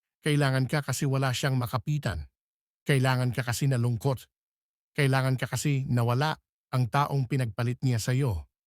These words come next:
Ang tanong noon ba, minahal ka niya ng buo? O convenience ka lang din? At ngayon, kung babalik siya, paano niya ipaparamdam na hindi ka lang option, hindi ka lang pahinga,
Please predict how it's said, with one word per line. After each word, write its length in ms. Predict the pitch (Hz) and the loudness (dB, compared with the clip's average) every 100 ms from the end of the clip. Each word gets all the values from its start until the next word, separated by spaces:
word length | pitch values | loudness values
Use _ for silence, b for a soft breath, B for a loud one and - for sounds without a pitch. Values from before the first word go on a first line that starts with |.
| _ _ _ _ _ - | _ _ _ _ _ -4
Ang 160 | 190 208 | -2 0
tanong 240 | 214 202 | 2 2
noon 240 | 185 175 | 2 0
ba, 320 | 147 147 151 - _ _ _ - | 2 0 -2 -8 _ _ _ 2
minahal 400 | 175 170 190 185 | 4 4 2 2
ka 80 | |
niya 400 | 160 143 131 147 - _ - | 2 2 2 -2 -6 _ 0
ng 160 | 160 | 2
buo? 320 | 131 143 151 190 _ _ _ _ _ _ _ - | 2 2 -2 -4 _ _ _ _ _ _ _ -2
O 80 | |
convenience 640 | 156 160 135 139 156 151 - | 0 4 4 4 4 2 2
ka 80 | 151 | 0
lang 240 | 135 113 | 2 2
din? 320 | 139 180 180 - _ _ _ _ - | 0 0 -2 -6 _ _ _ _ -6
At 160 | 127 | -2
ngayon, 440 | 170 196 147 143 147 _ _ _ _ _ - | 2 4 4 2 -2 _ _ _ _ _ 2
kung 160 | 131 | 4
babalik 400 | 107 101 107 101 | 4 2 0 0
siya, 320 | - 131 123 - _ _ _ _ _ | 0 0 0 -4 _ _ _ _ _
paano 240 | 170 170 170 | 0 2 4
niya 240 | 160 165 | 2 0
ipaparamdam 800 | 135 139 131 127 127 127 127 131 - _ _ | 0 0 0 0 2 2 2 0 -4 _ _
na 100 | 131 | 2
hindi 380 | 123 147 131 143 | 4 4 4 2
ka 160 | 151 131 | 2 0
lang 160 | 117 | 0
option, 560 | - 135 - 127 82 73 - _ _ - | -2 -2 -2 -2 -2 -6 -12 _ _ 0
hindi 240 | 156 143 | 4 4
ka 160 | 131 135 | 2 2
lang 160 | 127 | 0
pahinga, 560 | 123 123 143 139 80 - | 2 2 4 2 -2 -6